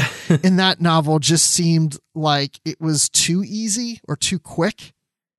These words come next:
Speaker 2: to be, to
Speaker 1: Mm-hmm.
Speaker 2: destroy this Borg cube. But I feel like that was kind of the plan, was to kind of deceive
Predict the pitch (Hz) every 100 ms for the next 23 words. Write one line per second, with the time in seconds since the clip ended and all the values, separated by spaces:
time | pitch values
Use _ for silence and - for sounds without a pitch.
0 | - 165 143 156 - 165 170 156 135 156
1 | 165 165 120 131 135 - 143 147 - 156
2 | 170 170 147 139 139 165 151 143 - -
3 | - - _ _ 151 147 156 156 - -
4 | 147 143 123 - - 156 143 123 - -
5 | 139 113 69 67 - _ 143 - - 147
6 | 131 120 120 - - 160 160 151 139 113
7 | -